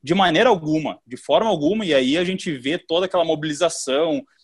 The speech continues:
e o Olímpico lotado, e a semana inteira o, os treinos tinham, tinha presença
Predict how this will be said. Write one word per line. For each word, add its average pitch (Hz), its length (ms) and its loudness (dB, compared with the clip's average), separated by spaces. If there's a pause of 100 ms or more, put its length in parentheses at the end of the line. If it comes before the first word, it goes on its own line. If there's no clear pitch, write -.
(140)
e 139 120 -2
o 147 40 4
Olímpico 156 460 0
lotado, 170 600 2
e 151 40 0
a 147 40 -2
semana 151 360 -4
inteira 156 560 -2
o, 131 320 -6
os - 140 -16
treinos 151 500 -4
tinham, 151 380 -6
tinha 151 160 -6
presença 143 340 -8